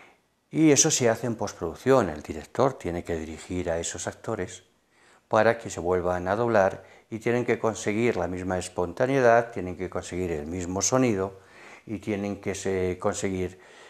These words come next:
que, eh, se ajuste en lip sync.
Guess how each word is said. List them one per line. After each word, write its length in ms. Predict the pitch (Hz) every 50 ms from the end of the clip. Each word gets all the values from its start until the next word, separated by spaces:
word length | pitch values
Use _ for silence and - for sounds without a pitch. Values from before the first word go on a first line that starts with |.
| - _ _ _ _
que, 800 | - 127 117 117 120 - - - 120 107 98 98 95 90 92 90
eh, 40 |
se 180 | 85 - - 92
ajuste 520 | 85 - - 110 - - - 82 76 - - -
en 160 | 92 92 87
lip 200 | 87 87 - -
sync. 220 | - - 82 76